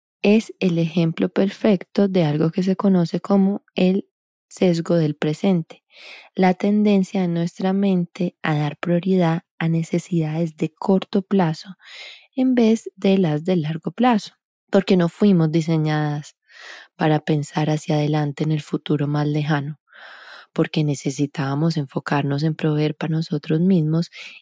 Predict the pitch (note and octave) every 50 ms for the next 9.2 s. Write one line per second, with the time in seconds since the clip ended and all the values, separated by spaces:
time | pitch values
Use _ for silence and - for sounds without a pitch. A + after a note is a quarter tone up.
0 | _ _ - D#3+ D#3 D3 D#3+ E3+ _ - D#3+ D3 C#3 C#3 D3 - - - E3+ D3+
1 | - _ - D#3+ D3 C3+ C#3 C#3+ D3 D3+ D3 C#3+ D3 - - - D3+ D3+ D3 C#3+
2 | C#3 - - D#3 - _ - E3+ D#3+ D#3+ D#3 D#3 D#3 D#3+ D#3+ D#3+ D#3 D#3 D#3 -
3 | - _ - - - - - - - - - - - - - _ _ _ _ _
4 | _ _ _ _ - - G#3+ G#3+ A3 G#3+ F#3+ - - - - - - _ _ _
5 | - F#3+ F3+ F3+ F3+ F3+ F3+ F3+ F3+ F3+ F3+ F3+ F#3 F#3+ G3 F#3 - - - -
6 | G3+ F#3 F3+ F#3 F3 E3 D#3+ D#3+ E3 F3 E3 D#3 - - E3 D#3+ - _ - D#3+
7 | D#3+ - - - E3+ D#3 D3+ - - - F3+ F3+ F3+ E3+ E3 D#3+ E3 - _ _
8 | - F3 F3 E3 F3 F#3+ F#3 E3+ E3+ D#3+ E3 E3+ - - - F#3 F3 F3 E3+ D#3
9 | D3 D3 D#3 D#3